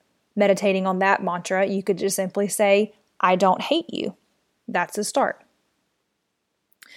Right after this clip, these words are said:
Another thing that I talk with a lot of people about is that voice in your head.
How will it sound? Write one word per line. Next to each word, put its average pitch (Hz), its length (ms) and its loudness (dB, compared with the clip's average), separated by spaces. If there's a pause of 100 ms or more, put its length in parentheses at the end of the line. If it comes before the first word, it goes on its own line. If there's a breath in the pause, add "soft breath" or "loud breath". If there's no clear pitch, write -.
(280 loud breath)
Another 247 300 6
thing 302 200 4
that 226 100 4
I 214 100 6
talk 208 300 2
with 196 100 0
a 180 60 0
lot 180 240 4
of 202 80 2
people 185 340 0
about 175 420 0
is 185 360 -2 (680 soft breath)
that 208 280 4
voice 233 320 6
in 202 140 2
your 185 240 4
head. 190 480 0